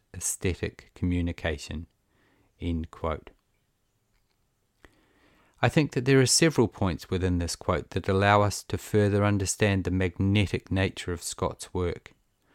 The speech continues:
From a purely artistic perspective, the idea of them being, quote, "carefully engineered three-dimensional paintings" is something that I think is pertinent in relation to the way Scott worked on her sculptures.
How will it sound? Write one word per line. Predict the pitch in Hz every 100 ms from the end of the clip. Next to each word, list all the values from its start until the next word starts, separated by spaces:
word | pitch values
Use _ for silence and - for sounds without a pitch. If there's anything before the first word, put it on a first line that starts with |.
| _ _ _ _
From | - 120
a | 113
purely | - 135 135 127 120
artistic | 117 - 151 - - -
perspective, | - - - - - 82
the | - 95
idea | 92 104 101 98
of | 92
them | 90 92 90
being, | 92 92 90 90
quote, | - 92 85 - _ -
"carefully | - 101 - 101 92 -
engineered | 98 92 95 92 90 87
three-dimensional | - 98 90 90 90 87 - 85
paintings" | - - 98 98 - 85 92 - _ _ _ - - - -
is | 104
something | - 117 - 113
that | 110 107
I | 107
think | 101 110 98 -
is | 101
pertinent | - - - 123 117 95 85 -
in | 90
relation | 87 90 92 85 90
to | 85
the | 87
way | 87 90
Scott | 90 - - - - - -
worked | 90 95 -
on | - 87
her | 87
sculptures. | 85 - 87 82 - 78 80 -